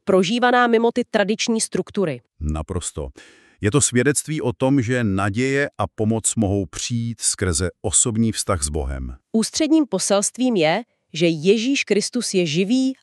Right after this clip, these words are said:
Speaker 1: a jedná i dnes.
Speaker 2: A že přijetí Ježíše do svého života je možné pro kohokoliv a kdekoliv. Třeba doma, bez nutnosti zapojení do církve nebo nějaké náboženské organizace.
Speaker 1: A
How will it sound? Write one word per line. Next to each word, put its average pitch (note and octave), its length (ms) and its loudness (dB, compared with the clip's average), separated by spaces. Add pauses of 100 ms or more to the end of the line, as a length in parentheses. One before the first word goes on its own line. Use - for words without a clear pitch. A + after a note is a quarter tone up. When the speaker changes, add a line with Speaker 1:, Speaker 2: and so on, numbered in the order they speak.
Speaker 1:
a G#3 60 2
jedná F#3 360 2
i - 120 -2
dnes. D3+ 460 -4
Speaker 2:
A G2+ 60 -2
že F#2 140 2
přijetí D3+ 500 -2
Ježíše C#3 460 -2
do A2+ 120 -2
svého D3 480 0
života G#2+ 500 0
je A#2+ 160 0
možné A2 540 0
pro A2+ 200 0
kohokoliv C3+ 640 0
a G#2+ 80 -4
kdekoliv. E2+ 520 -4 (300)
Třeba G3+ 240 -2
doma, F3 340 0 (520)
bez B2 320 2
nutnosti C#3 500 2
zapojení A2+ 520 0
do G2+ 120 0
církve G2 480 -2
nebo F#2+ 180 -2
nějaké F#2 360 -2
náboženské E2+ 640 -4
organizace. D2 720 -10 (120)
Speaker 1:
A F3+ 60 -4